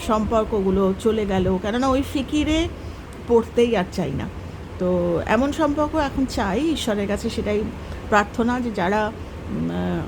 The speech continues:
কিছু, মানে আমরা যেরকম সবাই একসাথে, টুগেদারনেস,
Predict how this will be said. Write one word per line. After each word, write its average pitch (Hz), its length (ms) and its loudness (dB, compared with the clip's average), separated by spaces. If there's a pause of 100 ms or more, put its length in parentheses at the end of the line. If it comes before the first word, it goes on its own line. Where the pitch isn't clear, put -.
(500)
কিছু, 285 240 2
মানে 240 280 4
আমরা 202 260 2
যেরকম 196 340 2
সবাই 214 360 2
একসাথে, 202 560 0 (140)
টুগেদারনেস, 180 680 0